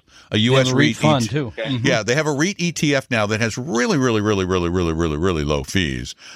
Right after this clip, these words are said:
Speaker 1: Uh, I mean, it's point one two for real estate, and its symbol is V N Q.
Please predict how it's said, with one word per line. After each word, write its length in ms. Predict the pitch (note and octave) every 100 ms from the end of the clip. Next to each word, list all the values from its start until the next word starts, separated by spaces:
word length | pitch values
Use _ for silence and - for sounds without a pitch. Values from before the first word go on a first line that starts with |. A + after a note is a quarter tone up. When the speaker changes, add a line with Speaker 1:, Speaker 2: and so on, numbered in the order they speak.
| - -
Speaker 1:
Uh, 340 | D#2 D2+ D2
I 60 | F2+
mean, 140 | F#2
it's 140 | F2+ -
point 400 | - E3+ C3 -
one 300 | F2 G#2+ D#2
two 360 | - A2+ D2+ C2
for 180 | D#2
real 260 | C#2+ G2+ F2
estate, 480 | C#2+ - C2 B1+ - _ _ _ _ -
and 140 | G2
its 160 | A2 -
symbol 340 | D#3 D3+ B2+
is 140 | G#2 E2
V 340 | E2+ B2+ A#2+
N 240 | G2 F#2+ E2+
Q. 560 | - - D#2+ C2 G#1+